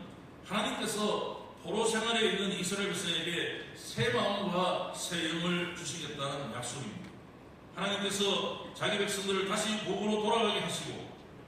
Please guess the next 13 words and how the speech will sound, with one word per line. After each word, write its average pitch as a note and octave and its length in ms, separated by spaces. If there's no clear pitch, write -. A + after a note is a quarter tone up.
회복시키겠다는 F#3 1200
이 - 160
놀라운 F#3+ 800
메시지, E3 480
이 F#3+ 80
말씀은 A3 720
단순히 A3 480
물리적인 A#3 580
귀환만 G#3+ 420
의-, F#3+ 280
의미하는 F3+ 380
것이 C#3 160
아니라 - 580